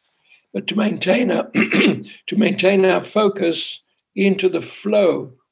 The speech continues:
of information and, uh, of experience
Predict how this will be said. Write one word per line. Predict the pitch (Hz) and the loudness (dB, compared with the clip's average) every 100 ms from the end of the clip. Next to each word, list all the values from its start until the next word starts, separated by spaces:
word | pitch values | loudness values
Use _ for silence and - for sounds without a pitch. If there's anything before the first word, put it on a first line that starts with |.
| _ _ _ | _ _ _
of | 165 170 165 143 | -4 -2 -2 -6
information | - 190 143 - 175 190 190 - 180 175 | -4 -4 -4 -4 0 2 2 2 0 -2
and, | - 170 165 160 | -6 -8 -8 -6
uh, | 170 170 165 - _ _ _ - | -4 -4 -6 -10 _ _ _ -8
of | 90 85 - - | -4 -4 -8 -12
experience | 160 - - - - 170 170 160 - | -8 -6 0 4 6 4 2 -4 -8